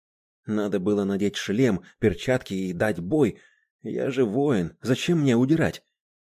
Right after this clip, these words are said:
Возможно, сыграла роль привычка подчиняться приказам. На землю опустилась непроглядная ночь. Отряд остановился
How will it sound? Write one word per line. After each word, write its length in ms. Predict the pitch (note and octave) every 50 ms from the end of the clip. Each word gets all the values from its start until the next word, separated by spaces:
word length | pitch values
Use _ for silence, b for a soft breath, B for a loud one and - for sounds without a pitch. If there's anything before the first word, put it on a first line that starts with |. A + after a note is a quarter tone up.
| _ -
Возможно, 500 | E2+ D#2+ E2 D2+ F#2+ F#2+ F#2+ F2 F#2 E2+
сыграла 480 | - - F#2+ F2+ F#2+ G2+ G2 F#2 F2+
роль 180 | G#2 G#2+ G2 -
привычка 500 | - - F#2+ F2+ G2+ - - - - G2+
подчиняться 680 | - F#2+ F#2 - - - F#2 F#2 G2 - - - F2+
приказам. 640 | - F2+ E2 - - - B2 A#2 F2+ F2 D#2+ - _ _ _ _ _ _ _ _ _ _ _ _ _ _ _ _ _ _ _ -
На 200 | - F#2 F#2+ G2+
землю 440 | G2+ A#2+ D#3+ F3+ F#3 D#3+ D3+ - -
опустилась 680 | A#2+ - - A2 - - - - C3 C3 A#2+ A2 - -
непроглядная 840 | G#2 G#2 - - G2+ F#2+ F#2+ F#2+ G2 G2+ F#2+ F2+ F2+ F#2+ F#2 F#2 F2+
ночь. 440 | F2 E2+ D#2+ D2 C#2 - - - _ _ _ _ _ _ _ _
Отряд 400 | - E2 E2 - F2+ F2+ F2 -
остановился 720 | E2 D#2+ - - D#2+ D#2+ E2+ G#2+ A#2+ G#2+ - - F#2+ E2+